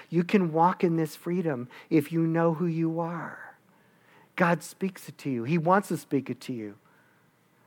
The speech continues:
I would pursue that. If you've never heard God say it, I would pursue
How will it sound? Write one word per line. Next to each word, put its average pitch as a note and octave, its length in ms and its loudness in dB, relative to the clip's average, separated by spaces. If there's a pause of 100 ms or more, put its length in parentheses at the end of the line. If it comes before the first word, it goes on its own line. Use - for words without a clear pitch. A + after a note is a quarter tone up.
I F#3+ 160 2
would G3 240 4
pursue G3 460 0
that. D3 240 6
If C3+ 140 -2
you've D3 160 0
never F#3+ 360 6
heard F#3 300 6
God D#3 300 6
say D#3+ 300 4
it, - 240 -2 (500)
I D3 200 4
would E3+ 240 2
pursue E3 580 0